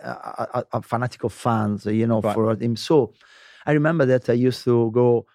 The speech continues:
Speaker 1: train in a training session, uh, when I was thirteen, fourteen, take, uh, three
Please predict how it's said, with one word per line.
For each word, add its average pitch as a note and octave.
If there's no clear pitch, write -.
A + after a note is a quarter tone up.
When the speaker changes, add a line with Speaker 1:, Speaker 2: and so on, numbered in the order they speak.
Speaker 1:
train B2
in A#2+
a A2+
training C3
session, A#2
uh, B2
when A2
I B2
was A#2
thirteen, A#2
fourteen, A2+
take, B2+
uh, G#2+
three B2